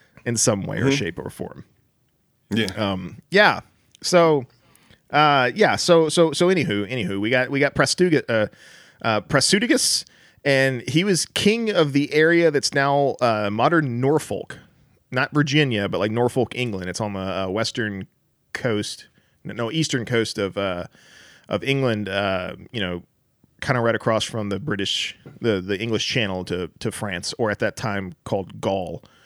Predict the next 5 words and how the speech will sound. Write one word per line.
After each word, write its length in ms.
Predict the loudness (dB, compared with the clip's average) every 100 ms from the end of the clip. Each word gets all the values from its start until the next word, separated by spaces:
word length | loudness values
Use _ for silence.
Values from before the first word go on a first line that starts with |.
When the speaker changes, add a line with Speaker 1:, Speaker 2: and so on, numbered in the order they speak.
| -20 -20 -20 _ -4
Speaker 1:
Um, 500 | 0 0 -2 -4 -10 0
and 440 | 2 4 2 -2
Speaker 2:
Gaul. 500 | -4 -2 0 -2 -4 -10 -2
Speaker 1:
Gaul, 640 | 4 6 6 6 0 -6 _ 0
yeah. 380 | 2 4 2